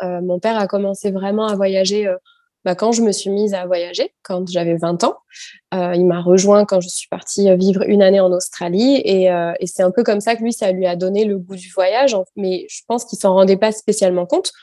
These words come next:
On voyageait en France, mais toujours en voiture, tu vois.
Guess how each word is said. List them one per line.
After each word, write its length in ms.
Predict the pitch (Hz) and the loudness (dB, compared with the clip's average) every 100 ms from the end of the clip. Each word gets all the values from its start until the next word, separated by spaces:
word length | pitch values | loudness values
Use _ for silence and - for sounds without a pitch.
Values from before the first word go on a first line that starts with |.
| - _ - | -20 _ 0
On 100 | 233 | 2
voyageait 440 | 233 247 247 240 | 4 4 4 2
en 120 | 214 | -2
France, 440 | 202 285 381 - - - | -2 -2 -2 -6 -14 -8
mais 100 | 190 | -6
toujours 300 | 185 202 233 | -2 2 4
en 80 | 285 | 4
voiture, 320 | 262 254 233 226 | 4 0 -8 -10
tu 140 | - | -12
vois. 120 | 180 | -12